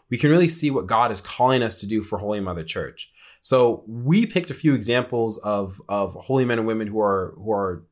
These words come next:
fighting the good fight or have fought the good fight, uh, in their lives in those dark times, even when it seemed like the gates of hell was gonna prevail against the church. But of course, we know of Christ's great promise that that's never gonna happen.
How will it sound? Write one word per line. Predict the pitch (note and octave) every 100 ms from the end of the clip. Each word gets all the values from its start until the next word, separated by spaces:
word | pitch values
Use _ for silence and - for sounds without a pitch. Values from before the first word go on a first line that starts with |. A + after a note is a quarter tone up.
| _
fighting | - D3+ E3 E3
the |
good | B2+ A2+
fight | A2 G#2+ -
or | F#2+
have | G#2
fought | - C3 D3
the | A#2
good | G2+
fight, | - D#2+ E2 - _ _ - _ _ F2
uh, | D#2+
in | G2+
their | A#2 C#3+
lives | C3+ F#2+ F2+ F2+ F2 -
in | G#2+
those | A2 C3 A2+
dark | A2+ G#2
times, | - F#2+ F#2 F2
even | B2+ C#3+ D#3+
when | C#3 C3+
it |
seemed | - B2 A#2+
like | A2+ A2
the | G2+
gates | A2 A2+
of | G2
hell | G#2 G2+ F#2 - _ _ -
was | A2+ D3 F3+ C#3+
gonna | A#2+ G#2
prevail | G#2 G2+ G2
against | F#2 F#2 F#2
the | E2
church. | F#2+ E2+ - - _ _ -
But |
of | A2
course, | A#2 G2+
we | A#2
know | A2 G2+
of | G2
Christ's | - G#2 -
great | G#2 F2+
promise | - F#2+ F#2+ E2+
that | F#2
that's | E2+ D#2+ -
never | F2+ F2
gonna | E2 D#2
happen. | D#2 D2+ A#1+